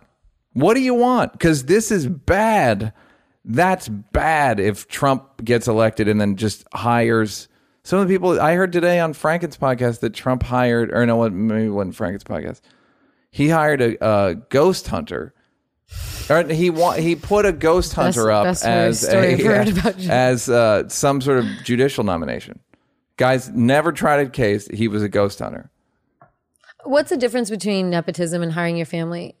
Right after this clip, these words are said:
Speaker 2: and,
Speaker 1: It's
Speaker 2: uh,
Speaker 1: all, I think it's the same as far as I
Speaker 2: no,
Speaker 1: know.
Speaker 2: well, hold on. Eh, or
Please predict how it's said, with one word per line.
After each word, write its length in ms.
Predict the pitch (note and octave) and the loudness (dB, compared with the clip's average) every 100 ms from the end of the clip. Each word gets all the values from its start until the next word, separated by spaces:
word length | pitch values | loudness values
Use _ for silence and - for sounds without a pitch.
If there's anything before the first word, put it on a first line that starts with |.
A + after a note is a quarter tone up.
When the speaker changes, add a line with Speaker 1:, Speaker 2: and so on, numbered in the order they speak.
| - | -8
Speaker 2:
and, 380 | F#3+ F3+ F3 E3+ - _ _ _ _ - | -4 -2 -4 -8 -12 _ _ _ _ -6
Speaker 1:
It's 260 | - C#3+ E3+ | 0 2 4
Speaker 2:
uh, 60 | C#3 | 2
Speaker 1:
all, 120 | G2+ | 2
I 120 | B2 | 0
think 200 | B2 C3+ | -2 -4
it's 120 | A#2 | -6
the 80 | G2 | -8
same 300 | G2+ A2+ F#2+ A#2 | -6 -6 -6 -10
as 60 | |
far 120 | A3 | -2
as 60 | A3 | 0
I 120 | F#3+ | 0
Speaker 2:
no, 100 | G3+ | -2
Speaker 1:
know. 60 | G3+ | -2
Speaker 2:
well, 300 | G3+ F#3 - _ - G#2+ - - - | 0 -2 -4 _ -20 -20 -16 -16 -12
hold 220 | F3+ F#3 | -6 -4
on. 120 | E3 - - | -4 -8 -4
Eh, 120 | G#3 | -2
or 580 | A3 G#3+ G3+ F#3+ F#3 | 2 2 2 2 -2